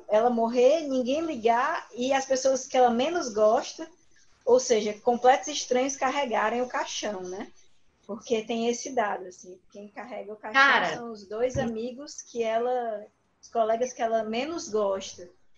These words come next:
Speaker 2: Sim.
Speaker 1: Então, acho que fala da,
Speaker 2: A
Speaker 1: inclusive,
Speaker 2: impessoalidade da
Speaker 1: da
Speaker 2: morte,
Speaker 1: impessoalidade
Speaker 2: eu
Speaker 1: da
Speaker 2: diria, né?
Speaker 1: morte.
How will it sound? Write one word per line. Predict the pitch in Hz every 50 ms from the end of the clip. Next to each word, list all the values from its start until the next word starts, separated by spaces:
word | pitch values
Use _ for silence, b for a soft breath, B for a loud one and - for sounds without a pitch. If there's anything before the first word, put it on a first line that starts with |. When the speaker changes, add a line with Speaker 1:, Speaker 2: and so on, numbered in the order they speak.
| _ -
Speaker 2:
Sim. | - 220 208 208 202 196 196
Speaker 1:
Então, | 247 277 277 262 -
acho | - 233 240 233 -
que | 269
fala | - 311 269 262 262
da, | 247 262
Speaker 2:
A |
Speaker 1:
inclusive, | 277 285 269 254 330 339
Speaker 2:
impessoalidade | 269 247 330 320 311 311 320 320 247 247 247 254 262 269 269 269 208 226 202
da | 190 190
Speaker 1:
da | 254 247
Speaker 2:
morte, | 208 240 277 285 294
Speaker 1:
impessoalidade | 285 277 - 302 262 254 262 277 240 220 226 214 208 208 208 208
Speaker 2:
eu | 196
Speaker 1:
da | 208 196
Speaker 2:
diria, | 190 175 180 175
né? | 180
Speaker 1:
morte. | 185 185 - - - - - - _